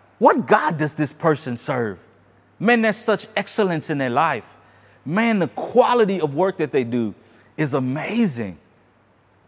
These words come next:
Who, who, who, how, how did you get to this place? What, what has happened that has allowed you to be able to operate in this type of way?" It's the work that you put in, and it's the Spirit of God that gives you wisdom,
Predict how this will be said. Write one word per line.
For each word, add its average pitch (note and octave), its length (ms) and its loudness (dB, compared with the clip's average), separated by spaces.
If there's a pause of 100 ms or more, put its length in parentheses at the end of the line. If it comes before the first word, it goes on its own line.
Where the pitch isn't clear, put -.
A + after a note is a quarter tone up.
(200)
Who, - 180 -16
who, C4+ 380 -2 (260)
who, - 120 -16 (120)
how, - 200 -2 (340)
how - 180 0
did A#3+ 180 0
you G#3 80 4
get G3+ 240 0
to A3+ 100 2
this D#3 200 -4
place? G#2+ 500 -14 (440)
What, - 180 -8
what A#3 180 2
has B3 160 -4
happened C3+ 600 -2 (580)
that F3+ 140 6
has F#3 180 0
allowed E3+ 420 2
you D3+ 120 -2
to C3 100 -2
be C3 140 0
able D#3+ 200 2
to C#3+ 160 -4
operate C3 480 0
in G#2+ 120 -6
this A#2+ 140 -10
type C#3 260 -10
of A#2+ 60 -12
way?" A2+ 300 -16 (1120)
It's D#3+ 240 -4
the C3 140 -4
work B2+ 720 -8
that C3+ 180 -4
you C3+ 80 -10
put C3 280 -8
in, D3+ 420 -4 (760)
and D3 100 -2
it's D3 140 -4
the C#3 140 -10
Spirit G#3 500 0
of C#3 140 -2
God D#3 240 -4
that C#3+ 80 -4
gives A#2+ 220 -6
you A2 80 -6
wisdom, E3+ 540 -4